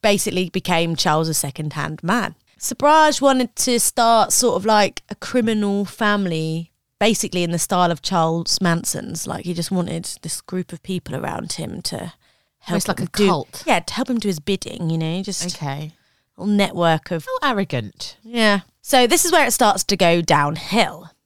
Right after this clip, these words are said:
Speaker 1: Now, these are the murders that we know of. Generally speaking, Charles was a very charming man, promising his new traveller friends a taste of the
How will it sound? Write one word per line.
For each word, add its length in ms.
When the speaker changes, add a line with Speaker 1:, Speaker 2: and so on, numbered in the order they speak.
Speaker 1:
Now, 140
these 200
are 40
the 80
murders 580
that 220
we 320
know 380
of. 300
Generally 460
speaking, 880
Charles 500
was 440
a 80
very 320
charming 500
man, 420
promising 680
his 220
new 140
traveller 320
friends 640
a 40
taste 380
of 80
the 80